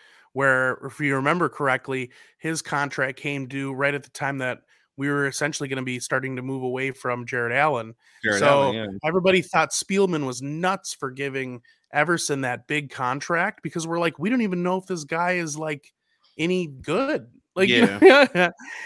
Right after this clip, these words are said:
Speaker 1: and obviously they saw something in Evan. Boy, uh, I wish it would have ended differently with Ev and the Vikings, certainly,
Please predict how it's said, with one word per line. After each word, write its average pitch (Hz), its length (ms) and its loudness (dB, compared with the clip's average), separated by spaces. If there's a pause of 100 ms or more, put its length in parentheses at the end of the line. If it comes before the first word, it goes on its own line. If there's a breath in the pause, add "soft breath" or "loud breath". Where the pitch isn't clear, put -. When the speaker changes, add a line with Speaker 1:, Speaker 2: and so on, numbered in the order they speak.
(140 loud breath)
Speaker 1:
and 202 360 6
obviously 185 480 4
they 156 120 -2
saw 156 300 -2
something 139 380 -2
in 131 100 -6
Evan. 131 540 -4 (480)
Boy, 139 360 2
uh, 120 400 -6 (440)
I 214 80 10
wish 220 220 2
it 185 40 2
would 160 140 -2
have 135 100 -2
ended 123 280 -4
differently 120 420 -10
with 120 200 -16
Ev 123 240 -8
and 113 120 -12
the 113 40 -14
Vikings, 113 520 -10
certainly, 113 440 -10